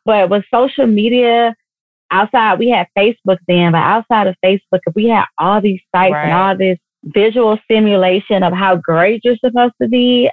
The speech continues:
Speaker 1: I
Speaker 2: Right.
Speaker 1: I don't know how, how that would have impacted me.
Speaker 2: Yeah, it, it definitely would have been a lot. And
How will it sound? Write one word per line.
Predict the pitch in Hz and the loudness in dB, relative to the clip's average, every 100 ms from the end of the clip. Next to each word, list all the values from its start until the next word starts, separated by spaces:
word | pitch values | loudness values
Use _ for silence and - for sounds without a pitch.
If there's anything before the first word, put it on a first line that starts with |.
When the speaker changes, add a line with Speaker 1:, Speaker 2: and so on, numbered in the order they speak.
| - | -2
Speaker 1:
I | 160 | -2
Speaker 2:
Right. | 160 - - - | 0 -2 -4 -4
Speaker 1:
I | 214 | -2
don't | 311 302 | 0 2
know | 285 294 269 185 | 2 2 0 0
how, | 185 214 202 196 - - | 0 0 0 -2 -8 -8
how | 208 202 | -2 0
that | 196 | 2
would | 185 | 0
have | 196 175 | 0 -4
impacted | - 185 180 160 - - - | -2 -2 -2 -2 -4 -8 -8
me. | - _ _ - | -16 _ _ -4
Speaker 2:
Yeah, | 220 220 165 | 0 0 -2
it, | 180 | -2
it | 220 247 247 - | 0 0 0 0
definitely | 240 294 240 196 214 | -2 0 -2 0 0
would | 175 170 190 | 0 0 0
have | 165 | 2
been | 170 156 | 0 0
a | 147 | 0
lot. | 156 147 143 - | 0 0 -2 -2
And | 175 165 | -2 -2